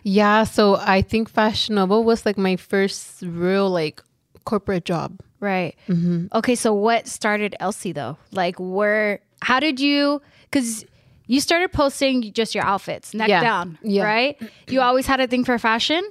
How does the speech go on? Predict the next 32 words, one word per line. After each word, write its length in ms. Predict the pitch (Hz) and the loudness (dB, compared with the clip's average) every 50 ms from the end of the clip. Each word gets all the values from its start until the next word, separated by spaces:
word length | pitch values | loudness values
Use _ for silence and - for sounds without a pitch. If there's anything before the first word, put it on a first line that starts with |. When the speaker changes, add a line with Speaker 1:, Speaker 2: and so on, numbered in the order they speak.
| - _ - | -12 _ -8
Speaker 1:
I 280 | 214 196 190 185 180 190 - | -4 -2 0 0 -2 -2 -2
always 260 | 185 180 175 175 170 | -2 0 0 0 0
Speaker 2:
Since 140 | 240 175 226 | 0 0 0
you 60 | 247 | 0
were 120 | 240 240 233 | 0 0 0
Speaker 1:
did. 0 | |
Speaker 2:
little? 280 | 233 226 233 254 330 381 190 190 175 160 | 0 0 0 0 0 0 -2 -4 -4 -2
Or, 220 | 147 226 226 220 | -2 -2 -2 -2
Speaker 1:
Mm-hmm. 220 | 175 170 175 170 175 | -4 -4 -6 -6 -6
Speaker 2:
wow. 560 | 190 190 190 190 185 180 180 180 180 185 190 | -8 -6 -6 -6 -6 -6 -6 -8 -8 -6 -2
Speaker 1:
I 140 | 196 202 240 | 0 0 0
think, 460 | - - 277 285 302 302 - - - | 2 2 0 0 0 -2 -4 -2 0
yeah, 280 | 220 233 247 262 269 262 | 2 2 4 4 2 0
'cause 560 | - - 262 233 214 208 202 202 233 - - _ _ _ _ _ _ _ _ _ - 240 | 2 2 2 2 2 0 -4 -10 -12 -16 -20 _ _ _ _ _ _ _ _ _ 0 2
I 100 | 233 233 | 2 2
think 300 | - 320 320 311 - 320 | 4 2 2 2 2 0
even 260 | 320 330 359 349 311 | 0 2 2 2 2
be-, 160 | 311 302 247 | 2 2 2
<laughs> 180 | 233 - - - | 0 -2 0 0
um, 300 | 208 208 202 196 185 180 | 0 2 2 2 0 -2
before 540 | 185 202 202 - - - 196 196 214 220 - | -2 -4 -4 -4 -2 0 2 2 4 4 2
O 200 | 208 208 220 220 | 2 2 2 2
T 160 | 208 - - 185 | 0 -2 -2 0
D, 340 | 185 185 208 247 311 320 _ - - - - - - - - - - - _ - | 0 2 2 0 0 -4 _ -12 -20 -20 -20 -20 -20 -20 -20 -20 -20 -20 _ -2
um, 520 | - 202 202 196 196 190 185 180 170 170 - - - - | 2 2 4 4 2 2 0 -2 -4 -6 -8 -8 -6 0
my 100 | 214 220 | 2 2
mom 220 | 208 202 196 202 220 | 4 4 4 4 4
would 120 | 233 226 | 2 0
sell 200 | - - 233 233 | 0 -2 -4 -4
clothes, 520 | 233 - - 202 196 190 190 185 175 - - | -4 -2 -2 0 0 0 0 -2 -4 -6 -6
like, 160 | 185 175 - | -8 -6 -6
from 320 | - 196 180 170 156 - | -6 -4 -4 -4 -6 -8